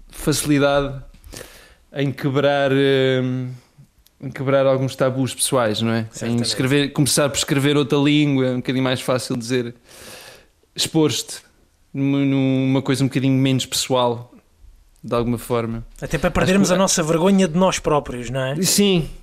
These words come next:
Speaker 1: Ah, eu, eu, entretanto, te-, te-, já tenho vindo a escrever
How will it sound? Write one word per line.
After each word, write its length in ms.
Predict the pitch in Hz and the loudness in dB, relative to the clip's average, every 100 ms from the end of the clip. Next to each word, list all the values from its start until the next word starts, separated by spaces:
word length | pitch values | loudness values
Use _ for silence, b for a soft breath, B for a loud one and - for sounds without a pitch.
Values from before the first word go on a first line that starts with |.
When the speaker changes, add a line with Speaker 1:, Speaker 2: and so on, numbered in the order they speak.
| - | -18
Speaker 1:
Ah, 520 | 147 139 139 139 135 - - | -6 -2 2 2 0 -4 -10
eu, 400 | 196 196 202 202 170 | -2 0 0 -4 -2
eu, 120 | 185 | 0
entretanto, 320 | 202 196 190 185 | 0 0 -2 2
te-, 180 | 180 | 0
te-, 140 | 175 170 | 0 0
já 140 | 175 | 0
tenho 120 | 170 160 | 0 0
vindo 160 | 160 | -2
a 20 | |
escrever 440 | 151 - 143 147 | -2 -2 -2 -2